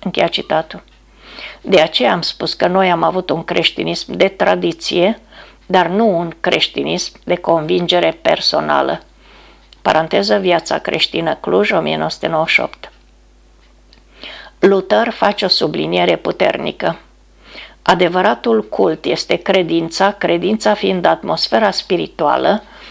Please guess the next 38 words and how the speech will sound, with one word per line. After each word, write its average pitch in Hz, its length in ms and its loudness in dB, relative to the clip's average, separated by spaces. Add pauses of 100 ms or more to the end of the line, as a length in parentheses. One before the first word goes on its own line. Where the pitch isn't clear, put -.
(140)
în 202 180 0
care 185 220 2
sufletul 180 600 -2
întâlnește 175 680 -2
spiritul 165 600 -2
divin 170 520 -2 (520)
și, - 180 0
pe 175 140 0
de 139 100 2
altă 220 280 2
parte, - 360 -4
fiind 175 320 -4
o 156 60 0
cale 214 360 2
de 175 140 -2
comunicație 165 760 -2
ce 160 200 -2
duce 190 320 -2
la 208 160 4
Dumnezeu, 165 720 -4 (500)
pe - 100 -2
care 175 240 2
trebuie 180 500 0
a-L 156 120 2
urma 170 340 0
în 165 120 -2
orice 170 300 0
moment 185 420 0
al - 140 -2
vieții.” - 540 -6 (680)
Iată 208 320 2
ce - 160 -4
se 165 220 -2
cheamă 190 340 2
a 160 60 0
sluji 175 420 -2
lui 185 180 2
Dumnezeu 156 720 -2